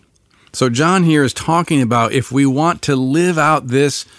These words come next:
incredible life of forgiveness and having Christ be our righteousness and having Christ be our advocate with the Father and having fellowship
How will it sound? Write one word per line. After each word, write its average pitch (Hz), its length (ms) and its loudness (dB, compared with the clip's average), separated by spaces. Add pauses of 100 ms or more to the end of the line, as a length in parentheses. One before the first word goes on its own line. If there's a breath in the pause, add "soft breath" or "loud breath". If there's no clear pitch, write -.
(360 loud breath)
incredible 151 720 0
life 135 460 0
of 120 180 0
forgiveness 120 760 -2
and 107 100 -4
having 139 400 0
Christ 143 560 -2
be 131 260 0
our 120 220 0
righteousness 117 720 -4
and 101 100 -6
having 127 320 -2
Christ 135 480 0
be 131 140 -2
our 120 160 0
advocate 120 560 -2
with 120 200 -4
the 110 100 -4
Father 107 480 0
and 98 100 -4
having 131 320 0
fellowship 139 880 -2